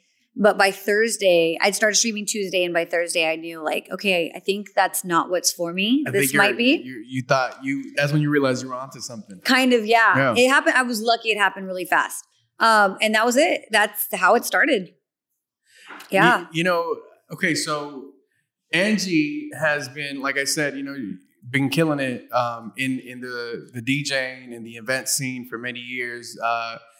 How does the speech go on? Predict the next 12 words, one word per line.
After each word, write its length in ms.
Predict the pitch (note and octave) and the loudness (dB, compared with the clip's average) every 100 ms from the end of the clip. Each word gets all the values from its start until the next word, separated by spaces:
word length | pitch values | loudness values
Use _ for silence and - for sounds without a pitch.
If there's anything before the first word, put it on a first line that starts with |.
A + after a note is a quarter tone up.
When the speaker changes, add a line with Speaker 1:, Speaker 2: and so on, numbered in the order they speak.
| _ - | _ -6
Speaker 2:
I 80 | A#2+ | -2
mean, 380 | B2 A#2+ A2+ A#2+ | 0 -2 -6 -10
your 120 | B2+ | -2
resume 460 | C#3 D#3 C#3+ C#3+ C3+ | 0 0 -2 -8 -8
is, 520 | B2+ A#2+ A2+ G#2+ - | -8 -10 -14 -14 -14
is, 140 | A2+ | -16
is 200 | A2+ A2+ | -14 -12
amazing. 640 | A#2 A#2+ C3 C3 A#2+ B2 A2+ | -6 -2 -2 -4 -8 -16 -12
D 140 | C3 | -10
J 160 | B2 B2+ | -10 -12
for 180 | A#2 A#2 | -10 -8
many, 560 | B2+ C3 C3 B2+ B2 | -4 -4 -6 -10 -14